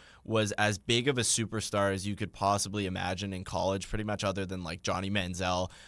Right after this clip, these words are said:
I just remember that season, like, all I heard about was Marcus Mariota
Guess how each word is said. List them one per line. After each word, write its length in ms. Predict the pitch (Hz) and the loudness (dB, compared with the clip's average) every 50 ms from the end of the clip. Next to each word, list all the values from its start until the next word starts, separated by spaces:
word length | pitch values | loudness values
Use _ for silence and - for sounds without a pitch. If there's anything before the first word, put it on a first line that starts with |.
| - - | -10 -6
I 60 | - | -4
just 200 | 95 107 104 - | -2 -2 -2 -2
remember 320 | 110 104 101 98 101 98 | -2 0 0 0 0 0
that 220 | 95 95 95 95 - | 2 2 2 2 2
season, 600 | - - - 95 92 90 92 95 92 92 90 82 | 0 -2 -2 -2 -4 -4 -4 -6 -6 -6 -8 -8
like, 240 | - 85 82 85 - - - | -10 -10 -12 -12 -10 -2 4
all 260 | 110 107 107 107 107 | 6 6 8 8 6
I 140 | 101 98 95 | 4 4 2
heard 280 | 87 90 95 95 95 | 2 0 0 0 0
about 280 | 92 92 95 92 95 90 | 0 0 0 0 0 0
was 160 | 90 92 - | -2 -6 -4
Marcus 320 | 98 95 95 - 87 - | -2 -4 -4 -4 -6 -6
Mariota 540 | - 95 92 90 98 107 120 131 135 135 135 | -4 -2 -2 2 4 4 6 8 8 6 6